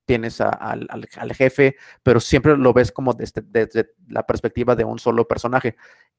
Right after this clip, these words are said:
Y aquí lo, lo que cambió, eh, mi joyo es justamente que dijo, "Bueno, o sea, ¿qué pasa si no tienes solamente un personaje, sino tienes una colección de personajes distintos?". Entonces, en lugar de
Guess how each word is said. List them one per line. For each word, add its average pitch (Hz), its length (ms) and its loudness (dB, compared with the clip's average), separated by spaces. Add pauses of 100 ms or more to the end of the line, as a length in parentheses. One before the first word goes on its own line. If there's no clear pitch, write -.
Y 127 160 2
aquí 120 260 0
lo, 143 160 6
lo 117 200 -4
que 113 280 0
cambió, 127 720 2
eh, 110 340 -4
mi 117 120 -6
joyo 135 360 2
es 123 120 -4
justamente 120 460 -2
que 117 100 -2
dijo, 123 160 -2
"Bueno, 147 200 2
o 120 60 -6
sea, 117 100 -4
¿qué - 140 -4
pasa 160 340 2 (220)
si - 240 -12
no 120 160 -2
tienes 135 220 0
solamente 131 340 0
un 139 80 -2
personaje, 120 420 -2
sino 110 160 -8
tienes - 240 -8
una 127 140 -4
colección 135 420 -4
de 151 80 4
personajes 120 420 -4
distintos?". 113 540 -10 (340)
Entonces, 127 640 0
en 113 140 -2
lugar 120 300 4
de 143 100 2